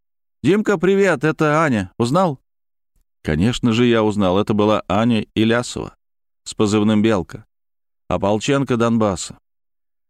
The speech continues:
Красивая молодая девушка лет двадцати пяти,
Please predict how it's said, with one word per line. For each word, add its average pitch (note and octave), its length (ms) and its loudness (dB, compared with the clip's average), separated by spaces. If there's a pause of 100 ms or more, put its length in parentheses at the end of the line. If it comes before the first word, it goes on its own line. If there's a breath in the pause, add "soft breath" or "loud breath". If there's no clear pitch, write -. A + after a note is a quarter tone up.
(160)
Красивая D#3+ 500 0
молодая D3+ 460 0
девушка C3 480 0
лет A#2 260 0
двадцати A2 640 -2
пяти, F#2+ 540 -2